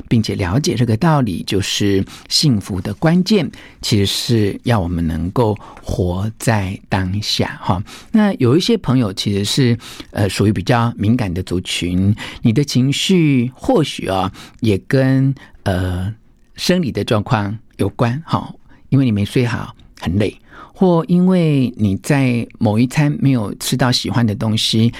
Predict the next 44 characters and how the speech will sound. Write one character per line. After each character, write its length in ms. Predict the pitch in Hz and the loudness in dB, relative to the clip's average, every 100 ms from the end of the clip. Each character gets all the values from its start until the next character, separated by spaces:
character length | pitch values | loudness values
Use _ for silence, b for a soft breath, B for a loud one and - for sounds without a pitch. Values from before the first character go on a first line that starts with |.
| B - | B -2
甚 220 | 190 156 | 2 2
至 140 | 170 | 2
你 180 | 127 - | 0 0
是 300 | - 127 117 | 0 0 0
根 180 | - 139 | 2 0
本 300 | 113 - - | 0 -2 -6
没 160 | - 131 | 0 2
有 120 | 127 | 2
空 300 | 101 - 127 123 | -2 0 2 2
吃 180 | - | -2
饭， 280 | 151 180 143 - | 0 2 2 -2
挨 180 | 107 120 | -2 0
饿 180 | 202 202 | 2 0
的 120 | 120 | 0
状 240 | 101 123 107 | 0 0 2
况 220 | 113 104 | 2 0
之 140 | 110 | 0
下， 280 | 104 151 107 B B B | 0 0 -2 B B B
这 300 | - 240 185 - - | 0 2 0 -4 -8
也 180 | - 135 | 0 2
很 160 | 135 101 | 2 -2
容 280 | 92 90 - | -2 -4 0
易 260 | 143 117 - B B | 2 2 -2 B B
让 220 | - 156 123 | 0 2 0
你 100 | 92 | -2
变 280 | - 120 101 | 0 0 0
得 320 | 110 98 107 B B | 0 0 -2 B B
格 180 | 107 107 | 0 2
外 260 | 120 110 98 | 2 0 -2
的 180 | 92 95 | -4 -2
敏 300 | 104 87 104 | -2 -4 -4
感 200 | - - - - | -6 -8 -10 -6
哦。 200 | - - B B | -6 -6 B B
当 200 | - 233 | 2 4
你 160 | 214 104 | 4 2
觉 220 | - 110 156 | 0 0 0
察 260 | - 92 | -2 -4
到 320 | - 131 117 | 0 0 0
自 200 | 107 170 | 0 -2
己 360 | 139 - 175 104 B B | -2 -4 -4 -6 B B
因 140 | - 190 | 2 4
为 100 | 185 | 4
这 140 | 180 | 2
些 380 | 160 160 160 | 2 2 2